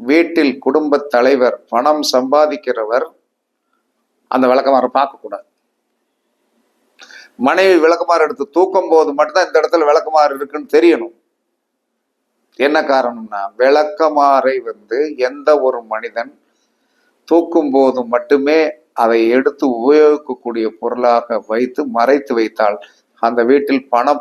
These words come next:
பொருளாதார தட்டுப்பாடுகள் வராது. உறுதியாக வராது.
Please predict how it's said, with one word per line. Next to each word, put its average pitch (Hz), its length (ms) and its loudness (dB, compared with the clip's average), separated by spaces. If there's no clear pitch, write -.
பொருளாதார 120 580 2
தட்டுப்பாடுகள் 113 640 -4
வராது. 117 300 0
உறுதியாக 160 460 4
வராது. 107 220 -14